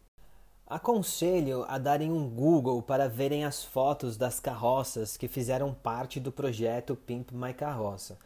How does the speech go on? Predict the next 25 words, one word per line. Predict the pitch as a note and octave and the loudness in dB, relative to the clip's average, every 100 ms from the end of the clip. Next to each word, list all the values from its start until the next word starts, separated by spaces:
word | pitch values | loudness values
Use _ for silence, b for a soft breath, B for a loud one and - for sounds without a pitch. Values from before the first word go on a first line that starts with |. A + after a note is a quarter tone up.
| b b b b | b b b b
As | C#3 - | -6 -4
frases | D3+ F3 G3 G#3+ | 2 2 2 2
grafitadas | G3 F#3 C3+ C3+ D3 D3 A#2 A2+ | 2 2 -2 2 4 2 0 -4
são | - C3+ C#3 | -4 -4 -6
fenomenais. | - - D3 D3+ D#3+ E3 E3 A2+ G#2 F#2+ - b b b - | -10 -6 -4 0 0 2 0 0 -4 -10 -14 b b b 2
Vou | D#3 F#3+ | 4 4
citar | A3+ - E3+ F3 | 2 4 8 10
algumas | F#3+ F3 F#3 G3+ C#3+ | 8 6 4 2 4
delas. | B2 A#2 G#2+ G#2+ - - - - - b b b - | 4 4 2 -4 -10 -14 -20 -20 -20 b b b -2
"Meu | D3+ A#3+ A#3 | 4 4 4
carro | - D#3+ G3 F#3 G#3+ - | 4 4 4 2 0 0
não | B2+ B2+ C#3+ G3+ | -6 0 2 2
polui." | - F3 A#2+ A#2 G#2+ - - - _ b b b - | 4 6 6 4 2 -6 -20 -20 _ b b b -2
"Não | D3+ G3 A3+ | 4 6 6
buzine, | B3 D3 A#2+ F#3 G#3+ G#3 C3+ G2+ - - - | 6 4 2 4 4 4 2 0 -6 -18 -6
me | D3 | -4
dê | C#3 E3 | 2 4
bom | D#3+ F3+ E3 | 6 6 6
dia." | A#2+ C#3+ F3 E3+ B2+ G2+ - _ _ _ b b | 0 0 6 8 6 4 -10 _ _ _ b b
"Seu | - - D#3 G#3+ | -10 2 6 6
lixo | C#3+ D3 F3 A3 A#3+ A#3+ - _ | 6 2 2 0 -2 -4 -20 _
é | C#3 | 2
o | C#3 | 2
meu | C#3 D#3+ | 4 2
sustento." | D#3+ F#3 - B2 A2+ A2+ | 2 -2 0 0 0 -4